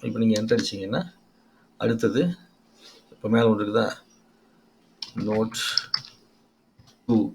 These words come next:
என்டர் அடிக்கிறீங்க. notes three. இப்படி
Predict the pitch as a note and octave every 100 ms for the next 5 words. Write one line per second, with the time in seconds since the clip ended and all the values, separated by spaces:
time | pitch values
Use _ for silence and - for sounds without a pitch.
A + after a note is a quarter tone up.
0 | _ _ _ - - A#2+ G2 F#2+ F#2+ F2
1 | - _ _ _ _ _ - - _ _
2 | _ _ _ _ - G#2+ G#2+ A2 - -
3 | - - - - _ - _ _ - _
4 | _ _ _ - G#2+ G#2 - _ _ _
5 | - - - - _ A2+ A2+